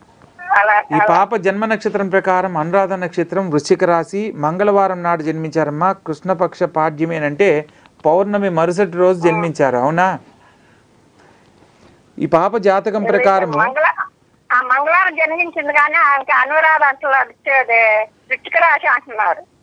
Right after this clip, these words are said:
Speaker 2: అమ్మా, నక్షత్రము, ఆ నక్షత్రానికి వచ్చే రాశి వృశ్చిక రాశి, అర్థమైందా?
Speaker 1: ఆ, ఆ.
Speaker 2: ఈ పాప జాతకం ప్రకారం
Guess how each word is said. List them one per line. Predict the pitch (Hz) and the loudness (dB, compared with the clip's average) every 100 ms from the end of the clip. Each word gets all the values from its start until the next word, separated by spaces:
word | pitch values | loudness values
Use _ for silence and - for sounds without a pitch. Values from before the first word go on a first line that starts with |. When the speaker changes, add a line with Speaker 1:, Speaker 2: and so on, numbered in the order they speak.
| _ 120 | _ -14
Speaker 2:
అమ్మా, | 127 165 185 143 117 123 | -8 0 0 0 -6 -4
నక్షత్రము, | 147 151 208 202 202 196 202 233 | -4 0 -2 2 0 2 0 2
ఆ | 202 180 | 4 4
నక్షత్రానికి | 175 175 202 196 202 196 190 | 2 -2 -4 0 0 2 0
వచ్చే | 185 180 185 175 | -2 2 2 4
రాశి | 151 170 196 220 | 4 2 0 -4
వృశ్చిక | 170 165 196 185 | -6 -2 -2 0
రాశి, | 165 143 117 - _ - | 0 -2 -10 -18 _ -20
అర్థమైందా? | 127 175 180 156 196 190 _ _ _ _ _ _ | -6 -4 -4 -2 -4 -4 _ _ _ _ _ _
Speaker 1:
ఆ, | 107 107 107 104 - _ _ _ | 2 4 4 0 -6 _ _ _
ఆ. | 226 233 220 220 | 0 2 0 -2
Speaker 2:
ఈ | 156 | -2
పాప | 156 160 185 | 2 0 0
జాతకం | 196 180 190 202 208 | 0 2 2 -2 -4
ప్రకారం | 196 185 185 190 202 147 | 0 2 2 2 0 -2